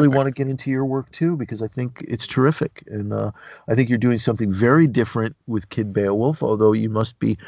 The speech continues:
Speaker 2: also t-, utilizing, you know, um, your work at the Schultz Museum as a kind of well of, of inspiration every day, and, uh, um,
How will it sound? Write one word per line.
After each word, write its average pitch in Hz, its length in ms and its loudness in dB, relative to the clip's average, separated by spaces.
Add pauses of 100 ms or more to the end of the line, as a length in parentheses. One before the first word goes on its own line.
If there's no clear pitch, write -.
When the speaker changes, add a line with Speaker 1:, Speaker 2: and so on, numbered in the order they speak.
(240)
Speaker 2:
also 123 360 2
t-, - 200 -10
utilizing, 110 1000 -2
you 113 160 -4
know, 113 280 -2 (400)
um, 107 500 -2 (180)
your 98 220 0
work 107 380 2
at 110 80 -6
the - 60 -8
Schultz - 360 -4
Museum 113 380 -2
as 107 120 -4
a 101 60 -2
kind 113 220 -2
of 107 100 0
well 113 420 4
of, 107 460 -2
of 104 220 -4
inspiration 107 1000 -2 (100)
every 107 280 0
day, 110 400 0
and, 143 260 -2
uh, - 160 -2 (680)
um, 95 520 0